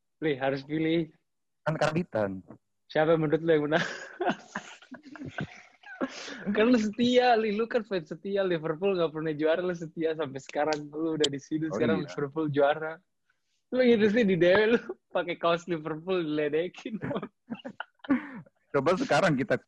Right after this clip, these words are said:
Speaker 2: S M A ya. Oh.
Speaker 1: Iya, makanya. Lu pakai
Speaker 2: Nggak kemarin.
Speaker 1: Liverpool, lu yang paling bangga, ya.
Speaker 2: Gua, apa, jalan di tengah lorong, gua diginiin.
Speaker 1: Wow. Salah, Muhammad, salah, Muhammad, salah, weh, Muhammad, salah.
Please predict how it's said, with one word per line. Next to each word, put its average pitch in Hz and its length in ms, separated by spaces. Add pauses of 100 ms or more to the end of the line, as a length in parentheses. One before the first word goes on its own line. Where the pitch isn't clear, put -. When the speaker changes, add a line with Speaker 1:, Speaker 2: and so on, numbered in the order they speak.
(120)
Speaker 2:
S 117 160
M 110 180
A 113 120
ya. 110 220
Oh. 156 180
Speaker 1:
Iya, 175 280
makanya. 170 500
Lu 175 120
pakai 160 280
Speaker 2:
Nggak - 320
kemarin. 170 180
Speaker 1:
Liverpool, 170 480
lu 208 140
yang 170 220
paling 160 260
bangga, 165 420
ya. 123 220 (560)
Speaker 2:
Gua, 147 340 (560)
apa, 143 160 (100)
jalan 120 260
di 117 100
tengah 120 180
lorong, 123 360
gua 147 120
diginiin. 104 400 (560)
Speaker 1:
Wow. 151 400 (600)
Salah, 175 320
Muhammad, 170 320
salah, 185 320
Muhammad, 185 400
salah, 220 320
weh, 247 320
Muhammad, 311 400
salah. 311 240